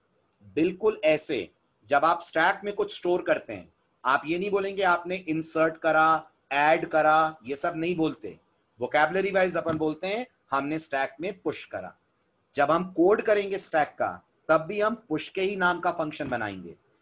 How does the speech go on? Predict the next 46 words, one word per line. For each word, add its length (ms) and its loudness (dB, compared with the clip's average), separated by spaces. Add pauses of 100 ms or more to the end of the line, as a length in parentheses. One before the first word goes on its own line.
(120)
क्या 100 6
हम 100 2
कोई 200 2
और 180 4
नाम 180 4
नहीं 200 -2
दे 120 0
सकते 300 -4
पुश 220 -6
की 120 -10
जगह? 320 -2 (640)
Error 260 6
आ 80 8
जाएगी 320 2
अगर 180 0
मैं 120 -4
कोई 180 0
और 140 2
नाम 220 -2
दूंगा 240 0
तो? 280 -4 (380)
नहीं, 420 -4 (120)
कोई 260 2
error 200 4
नहीं 220 -2
आएगी। 380 -8 (340)
Language 440 0
को 100 -2
कोई 160 0
problem 340 -2
थोड़ी 300 -4
है, 160 -8 (280)
लेकिन 260 -4
कल 200 0
को 140 -4
जब 180 -2
मैं 140 -6
किसी 200 -10
के 100 -6
सामने 320 -2
बात 420 0
करूंगा, 440 -6 (320)
कहीं 220 -2
interview 460 -2
face 240 -2
करूंगा 440 -6